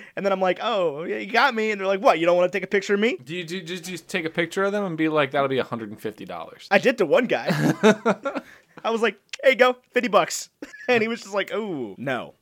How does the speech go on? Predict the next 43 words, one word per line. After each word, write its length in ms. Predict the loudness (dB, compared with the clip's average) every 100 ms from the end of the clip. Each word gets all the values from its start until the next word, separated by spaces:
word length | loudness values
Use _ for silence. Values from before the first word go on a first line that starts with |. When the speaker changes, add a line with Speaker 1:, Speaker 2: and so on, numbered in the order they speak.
| -20 -20 -18
Speaker 2:
No, 300 | -14 -12 -10
I 100 | -8
will 160 | -6
not 300 | -4 -4 -4
be 80 | -8
Speaker 1:
No. 60 | -6
Speaker 2:
purchasing. 560 | 0 0 0 -8 -16 -18 -6
Speaker 1:
But 140 | -2 -2
it's 100 | -2
like, 180 | -6 -6 -4
I 80 | -4
mean, 160 | -4 -16 -16 -16
I, 640 | -14 -18 _ -20 -12 -10 -2
you 140 | 0
know, 200 | 2 0 -2 -12 -20 _
plenty 260 | 0 2 4
of 40 |
people 200 | 2 2
come 160 | 2 4
up, 120 | 2
especially 280 | 0 -2 -2
when 100 | -2
they 60 | -2
see 220 | 0 -2
you 100 | -2
with 140 | -2 0
a 20 |
camera 240 | -2 0
in 20 | 0
your 100 | 0
hand, 220 | 0 -2 -10 -20 2
plenty 200 | 4 4
of 80 |
people 180 | 0 4
will 60 | 6
come 160 | 6 4
up 80 |
and 80 | 2
talk 220 | 0 0 0
to 80 |
you 80 | -4
just 160 | -4 -6
like, 140 | -8